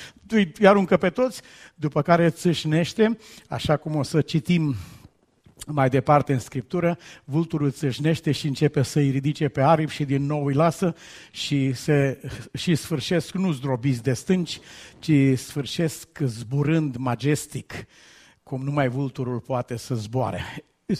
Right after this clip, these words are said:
Ilustrația aceasta vorbește despre învățător și ucenic, despre ceea ce a făcut Mântuitorul nostru. Lucrarea la care Dumnezeu ne-a chemat pe noi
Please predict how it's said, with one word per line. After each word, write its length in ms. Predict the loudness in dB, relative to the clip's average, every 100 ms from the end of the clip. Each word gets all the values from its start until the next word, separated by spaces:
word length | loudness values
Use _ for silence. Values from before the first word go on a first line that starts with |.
| 2
Ilustrația 760 | 2 4 0 4 4 2 -6
aceasta 580 | -6 -8 -10 -4 -4 -4 _ -20 -20 -20 -10
vorbește 640 | 0 2 4 2 2 -2
despre 680 | 2 0 0 -2 2 2 0 -10 -20 -20 -20 _ _
învățător 840 | 0 2 4 2 0 -2 0 0
și 180 | -4 -4
ucenic, 680 | -4 -4 0 0 2 0 -4 -8 -8 -6
despre 340 | -6 -4 -8
ceea 260 | -2 2 2
ce 260 | 2 -2 2
a 120 | 0
făcut 680 | 0 -4 -4 -2 -2 -4 -20 _
Mântuitorul 720 | -4 -2 0 -2 0 -2 0
nostru. 580 | -2 -4 -6 -14 -20 -20 _ _ _ -20 -20 -20 -20 _
Lucrarea 800 | 0 2 4 6 8 8 6 2 -6 2
la 160 | 4
care 240 | 6 4 4
Dumnezeu 440 | 4 4 4 4
ne-a 120 | 2
chemat 380 | 2 2 2 0
pe 160 | 0 0
noi 440 | 0 -4 -2 -4